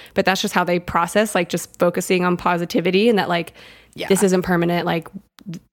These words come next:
Speaker 1: we're gonna fix this. We're gonna fix this. And versus, like, this is what's happening and I am okay with it.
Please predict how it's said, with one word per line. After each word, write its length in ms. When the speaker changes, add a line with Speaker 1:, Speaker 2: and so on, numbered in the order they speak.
Speaker 1:
we're 140
gonna 180
fix 300
this. 300
We're 100
gonna 120
fix 320
this. 400
And 240
versus, 400
like, 320
this 200
is 100
what's 160
happening 460
and 100
I 80
am 240
okay 300
with 180
it. 220